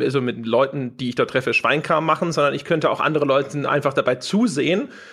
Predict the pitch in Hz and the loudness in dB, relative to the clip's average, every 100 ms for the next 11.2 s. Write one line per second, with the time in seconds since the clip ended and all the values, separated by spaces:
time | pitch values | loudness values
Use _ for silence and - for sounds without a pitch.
0 | - - - - 143 147 151 151 147 180 | -20 -20 -8 0 2 4 2 4 2 0
1 | 185 226 202 139 127 123 120 120 127 131 | 0 0 0 2 2 0 0 0 -2 0
2 | 131 - 156 139 139 131 147 160 156 151 | 0 0 0 0 0 0 0 0 0 0
3 | 147 156 - 139 143 139 135 147 135 143 | 0 -2 0 0 0 -2 -2 -2 0 0
4 | 139 156 165 135 123 143 156 - 127 160 | 0 0 2 2 2 2 2 0 -2 0
5 | 139 135 117 - 139 139 127 131 143 127 | 0 0 -2 -2 -2 -2 0 0 2 2
6 | 123 - 135 131 127 131 123 127 120 127 | 2 0 0 -2 -2 -2 0 -2 -2 -2
7 | 127 123 127 131 135 139 135 - 139 151 | 0 0 0 -2 -2 0 -2 0 2 2
8 | 147 - - 147 - 151 - 180 - - | 0 -2 -2 -4 0 0 0 -2 0 -2
9 | 151 - 160 - - - 262 247 - - | 0 -2 -4 -12 -12 -8 0 0 0 -12
10 | _ - - 226 269 240 202 - 175 170 | _ -20 -18 -12 -8 -6 -4 0 4 4
11 | 170 | 2